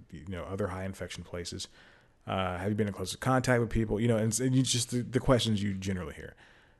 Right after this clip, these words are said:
Um, any ticketed member with a temperature of a hundred four point four degrees or higher will not be allowed admission,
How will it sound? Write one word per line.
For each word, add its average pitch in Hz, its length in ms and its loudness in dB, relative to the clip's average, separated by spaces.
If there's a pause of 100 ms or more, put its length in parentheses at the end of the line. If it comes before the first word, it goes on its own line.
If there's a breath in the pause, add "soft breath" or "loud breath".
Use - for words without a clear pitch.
(120)
Um, 98 560 0 (1200)
any 135 180 6
ticketed 123 300 6
member 113 260 6
with 110 200 4
a 95 340 4
temperature 117 420 2
of 98 120 4
a 95 60 2
hundred 107 380 2
four 107 500 4
point 104 380 0
four 101 520 0 (340 soft breath)
degrees 107 340 4
or 98 80 2
higher 117 400 4
will 104 120 4
not 95 160 2
be 101 60 2
allowed 98 340 2
admission, 127 580 2